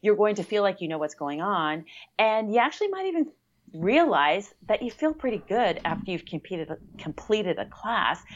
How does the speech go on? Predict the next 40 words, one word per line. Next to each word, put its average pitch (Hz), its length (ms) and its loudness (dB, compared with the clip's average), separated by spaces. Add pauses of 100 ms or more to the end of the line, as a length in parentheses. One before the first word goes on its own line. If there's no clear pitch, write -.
(220)
that 196 120 6
you're 208 140 4
gonna 220 160 0
wanna 180 220 -2
have 165 200 -4
more 147 380 -4
of - 120 -14
that. - 420 -6 (420)
So, 226 640 8 (420)
you 220 100 2
know, 185 140 4
so 254 140 2
that's 330 180 8
my 262 120 6
advice 190 300 4
for - 220 -6
anybody, 175 560 2
you 170 140 -4
know, 170 140 0
but - 260 0 (280)
if 330 200 0
you're 427 200 4
blind, 190 640 0 (320)
you 277 100 -6
know, 311 180 2
granted, 247 480 2
group 330 340 0
fitness 214 460 0 (540)
is 208 280 6
a 208 80 2
little, 180 580 2 (420)
probably 214 300 2
a 202 60 2
little 185 160 0
more 165 160 -2
difficult 147 800 -4
to 156 140 -8 (200)
do 151 300 2
because - 320 -10
you, 269 180 -4